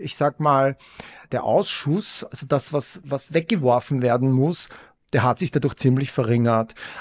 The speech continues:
Also, wenn das interessiert, Food Forecast hat auch eine ganz interessante Webseite und was die machen,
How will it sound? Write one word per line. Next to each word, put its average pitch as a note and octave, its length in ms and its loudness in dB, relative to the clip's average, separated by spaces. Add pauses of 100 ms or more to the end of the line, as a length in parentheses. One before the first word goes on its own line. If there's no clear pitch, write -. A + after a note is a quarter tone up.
(180)
Also, C#3 480 4
wenn C#3+ 120 4
das D#3+ 120 6
interessiert, E3 600 2
Food F3 280 -2
Forecast D#3 640 4
hat D3 120 0
auch D3+ 100 0
eine C#3+ 220 2
ganz C#3 260 0
interessante C3 540 -4
Webseite E3 720 2
und D3 260 0 (400)
was - 220 4
die G3+ 140 6
machen, D#3 760 4